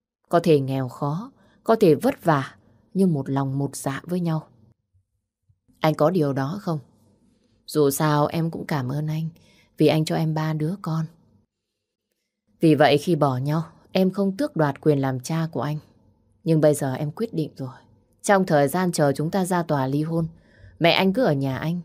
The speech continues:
cơm nước em lo. Tiền thì anh nhận sau khi bà bán đất xong xuôi. Ly hôn rồi anh và mẹ dọn lại nhà thuê mà sống. Em ở đâu là chuyện của em. Anh không đi đâu cả.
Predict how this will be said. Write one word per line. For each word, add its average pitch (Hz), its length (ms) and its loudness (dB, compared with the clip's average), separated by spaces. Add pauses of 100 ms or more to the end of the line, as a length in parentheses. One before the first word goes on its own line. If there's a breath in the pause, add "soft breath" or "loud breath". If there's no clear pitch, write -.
(280)
cơm 156 240 4
nước 208 200 -2
em 160 180 -2
lo. 156 280 -4 (600)
Tiền 156 260 6
thì 151 120 2
anh 190 200 2
nhận 143 220 0
sau 190 200 -2
khi 190 180 -4
bà 139 160 2
bán 139 240 -2
đất 247 160 -8
xong 160 220 -2
xuôi. 151 220 -4 (680)
Ly 165 200 6
hôn 156 260 2
rồi 139 220 -2
anh 165 220 -4
và 143 120 -2
mẹ 131 280 -6 (100)
dọn 156 260 2
lại 151 200 0
nhà 135 240 -4
thuê 175 200 -2
mà 139 140 -2
sống. 156 320 -2 (520)
Em 180 200 0
ở 131 120 -2
đâu 156 220 -4 (440)
là 147 200 6
chuyện - 320 -6
của 143 120 -4
em. 151 220 -6 (2250)
Anh 160 160 2
không 156 160 0
đi 151 140 4
đâu 143 180 4
cả. 127 240 -6